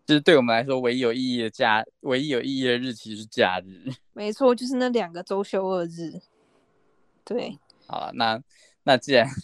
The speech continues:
Speaker 1: <laughs> 妇女节之于大家是如此的平淡，那不如就来讲讲在妇女节轰炸大家的那个
Speaker 2: 新闻。
Speaker 1: Yeah，大 S 跟她的旧情人。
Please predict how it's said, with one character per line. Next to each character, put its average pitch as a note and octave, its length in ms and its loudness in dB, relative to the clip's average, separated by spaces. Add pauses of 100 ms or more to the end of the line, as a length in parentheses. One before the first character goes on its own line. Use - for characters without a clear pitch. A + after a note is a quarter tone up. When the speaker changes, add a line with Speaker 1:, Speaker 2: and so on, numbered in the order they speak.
Speaker 1:
<laughs> - 240 -20
妇 D3+ 180 -4
女 A#2+ 160 -2
节 G#2+ 240 -2 (200)
之 B2 200 -10
于 A#2 100 -6
大 A#2 160 4
家 A2+ 140 6
是 B2 120 -6
如 A2 160 -6
此 - 180 -6
的 G#2+ 80 -2
平 G2+ 220 -8
淡， A2 160 6
那 G#2+ 120 4
不 A#2+ 140 -4
如 G#2+ 100 0
就 G#2+ 120 0
来 G2+ 140 6
讲 G2+ 240 -4
讲 G2+ 220 -4 (260)
在 B2 180 6
妇 A2+ 200 -6
女 G2 160 -8
节 F#2 440 -6
轰 G#2+ 240 -4
炸 A2 280 4
大 G2+ 160 2
家 G2 200 0
的 F#2+ 320 -8
那 G2 160 -10
个 F#2+ 380 -8 (300)
Speaker 2:
新 A3 360 2
闻。 G#3 360 4 (160)
Speaker 1:
Yeah， G#2+ 580 0
大 G2+ 240 4
S - 140 -14
跟 G#2+ 460 -8
她 G#2 180 0
的 G2+ 520 -4 (140)
旧 A2 220 4
情 G#2 300 -10
人。 A#2 320 -10